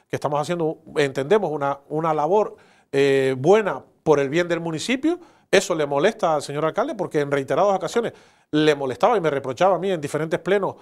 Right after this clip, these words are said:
que yo, que estaba de asesor en el Cabildo, intentara buscar las soluciones para Yaiza, cuando yo le decía que yo no era el responsable, yo le podía echar una mano y le tendía la mano, pero siempre me reprochaba eso. Yo creo que eso era síntoma de debilidad, síntomas de que,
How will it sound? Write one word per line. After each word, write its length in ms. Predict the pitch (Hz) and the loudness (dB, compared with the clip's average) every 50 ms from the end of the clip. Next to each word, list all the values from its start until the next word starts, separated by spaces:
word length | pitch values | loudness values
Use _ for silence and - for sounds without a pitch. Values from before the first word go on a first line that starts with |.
| - _ _ _ _ _ | -20 _ _ _ _ _
que 180 | - - 143 131 | -2 -2 -2 2
yo, 180 | 135 165 208 196 | 4 4 4 4
que 80 | 170 | 2
estaba 280 | 151 - 180 170 175 180 | -2 -2 0 2 2 2
de 80 | 170 | 0
asesor 220 | 147 147 151 165 165 | -2 -4 -6 -4 -4
en 60 | 175 | -4
el 40 | 175 | -2
Cabildo, 400 | 160 175 160 180 196 214 233 233 | -2 -2 -4 0 2 2 2 2
intentara 380 | 202 180 170 180 170 185 202 202 | 0 -2 -2 0 2 2 2 2
buscar 260 | 180 160 - - 165 | 0 -2 -2 -4 -4
las 100 | 160 143 | -4 -6
soluciones 380 | - 147 143 127 - 151 143 - | -8 -8 -6 -6 -6 -6 -4 -4
para 140 | - 123 120 | -4 -2 0
Yaiza, 260 | 160 220 226 - 143 - - _ _ | 0 -2 -2 -4 -8 -8 -12 _ _
cuando 200 | - 143 131 127 | -4 -2 -2 -2
yo 140 | 123 127 135 | -2 0 2
le 80 | 139 | 2
decía 280 | 147 139 - 165 170 175 | 0 0 0 0 0 0
que 100 | 170 147 | 0 -2
yo 100 | 123 135 | -4 -2
no 120 | 139 156 160 | -2 -2 0
era 120 | 165 170 151 | 0 0 0
el 40 | |
responsable, 640 | 123 127 131 - - 127 123 113 - 202 269 247 170 - - _ _ - | -2 -4 -6 -8 -6 -8 -4 2 2 2 2 2 -2 -8 -14 _ _ 0
yo 140 | 123 139 160 | 2 4 4
le 80 | 180 | 4
podía 260 | 170 147 151 147 160 151 | 4 2 0 0 0 0
echar 180 | 127 156 143 | 0 -2 -4
una 140 | 143 139 135 | -4 -4 -2
mano 200 | 147 185 240 240 | -2 -2 0 0
y 40 | 185 | 0
le 80 | 156 | -2
tendía 260 | 131 143 139 156 175 160 | -2 -2 2 2 2 2
la 80 | 143 | 2
mano, 200 | 147 196 165 - - _ _ _ | 0 -4 -6 -8 -12 _ _ _
pero 160 | - 139 151 | -2 -2 0
siempre 260 | - 214 220 277 330 | 0 0 0 2 2
me 100 | 285 277 | 2 2
reprochaba 440 | - 190 170 156 143 - 156 143 131 | 0 0 -2 -4 -4 -2 -2 -2 -2
eso. 120 | 113 - 110 | -4 -6 -6
Yo 140 | 127 156 151 | -4 -2 0
creo 180 | - 185 190 185 | 2 2 0 0
que 80 | 185 185 | 0 -2
eso 160 | 185 - 196 | -2 0 0
era 120 | 185 170 | 0 0
síntoma 440 | - - 208 214 208 226 214 233 233 - - _ _ _ _ | -2 -4 -6 -4 -2 -2 -2 -2 -6 -10 -14 _ _ _ _
de 200 | - 131 151 151 | -2 2 2 4
debilidad, 560 | 147 147 147 139 143 139 143 143 147 - - - - _ _ | 4 2 0 -2 -2 -2 -2 0 0 0 0 -2 -10 _ _
síntomas 540 | - - - 185 190 190 226 220 220 196 147 | -10 -6 -4 -4 -2 0 0 0 0 -2 -4
de 140 | 156 151 131 | -6 -8 -6
que, 260 | - 151 147 135 - | -4 -4 -4 -4 -6